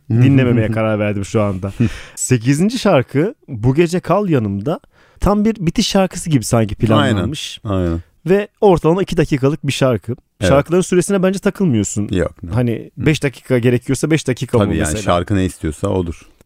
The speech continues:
Speaker 2: Ee, mesela neden ikinci kez döndürmeyi düşünmüyor musun? Hani o şarkı başlıyor, bitiyor mu? Halbuki bir daha söylenebilir ve dört dakikalık bir şarkı da olurdu.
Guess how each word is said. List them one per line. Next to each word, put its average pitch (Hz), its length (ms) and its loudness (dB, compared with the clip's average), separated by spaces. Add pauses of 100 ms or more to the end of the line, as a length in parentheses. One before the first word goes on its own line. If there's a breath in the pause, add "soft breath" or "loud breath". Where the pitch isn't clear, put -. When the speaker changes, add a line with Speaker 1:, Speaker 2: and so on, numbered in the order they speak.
Speaker 2:
Ee, 117 360 2
mesela 190 320 2
neden 196 360 0 (140)
ikinci - 320 -4
kez 196 200 2
döndürmeyi 196 560 2
düşünmüyor 190 440 2
musun? 113 360 -6
Hani 123 300 0 (100)
o 202 100 4
şarkı 143 460 0 (460)
başlıyor, 180 560 0 (240)
bitiyor 190 440 2 (100)
mu? 120 360 0
Halbuki 165 500 0 (260)
bir 214 80 2
daha 185 160 2
söylenebilir 185 600 2
ve 214 160 2 (280 soft breath)
dört 202 200 2
dakikalık 151 440 -4
bir - 60 -14
şarkı 185 320 2
da 151 40 2
olurdu. 98 420 -2